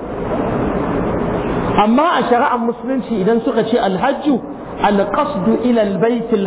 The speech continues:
harami bi a'malin makhsusa, shine mutum ya nufaci ɗakin Allah mai alfarma don gabatar da wasu keɓantattun ayyuka. Ɗawafi ba a yin shi a ko ina in ba a Ka'aba ba.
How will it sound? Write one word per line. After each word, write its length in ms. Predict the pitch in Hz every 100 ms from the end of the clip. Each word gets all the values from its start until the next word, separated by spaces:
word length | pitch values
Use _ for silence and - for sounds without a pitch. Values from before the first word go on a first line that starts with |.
| -
harami 580 | 208 220 269 285 285 302 - - -
bi 140 | 165
a'malin 760 | 185 190 185 214 226 226 208 185
makhsusa, 600 | 180 - 202 175 131 110 - - - - -
shine 320 | 247 262 240
mutum 380 | 196 180 247 220
ya 80 | 190
nufaci 680 | 170 180 170 170 - 269 320 - - 226
ɗakin 400 | 233 247 233 202 -
Allah 360 | 233 226 202
mai 140 | 185 190
alfarma 520 | 196 180 254 254 262 302 - - -
don 220 | 247 254
gabatar 560 | 240 247 240 233 262 196
da 60 |
wasu 220 | 214 220 240
keɓantattun 600 | 208 175 185 180 - 208 190
ayyuka. 420 | 196 190 - 131 - - - - - - - - - - - - - - - -
Ɗawafi 520 | 151 180 220 202 214 277 - 165
ba 100 | 226 233
a 80 | 208
yin 160 | 214 196
shi 60 | 175
a 100 | 151
ko 180 | 220 208
ina 220 | 175 190
in 100 | 202
ba 100 | 175
a 440 | 151 143 123 -
Ka'aba 280 | 185 180 151
ba. 200 | 117